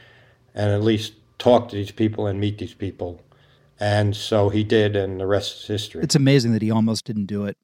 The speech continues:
Speaker 1: It wouldn't have been as good.
Speaker 2: And Jennifer Aniston, the famous Rachel. I mean, what a, what, I mean, just America's sweetheart, basically almost overnight. Although they all were.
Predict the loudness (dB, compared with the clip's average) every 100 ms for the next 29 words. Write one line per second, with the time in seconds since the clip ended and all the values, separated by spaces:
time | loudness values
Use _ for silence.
0 | _ _ _ _ 0 4 6 6 6 4
1 | 4 4 4 4 2 -6 _ 2 6 8
2 | 6 4 -2 _ -6 0 0 0 0 2
3 | 0 0 0 0 -4 -2 0 2 2 0
4 | 0 -2 -6 -6 _ _ _ -6 -2 2
5 | 2 2 0 0 2 0 -2 -6 -6 0
6 | 4 6 4 0 0 2 2 0 -4 -2
7 | -2 -2 -2 -2 -4 -4 -4 -2 2 4
8 | 4 4 4 4 -2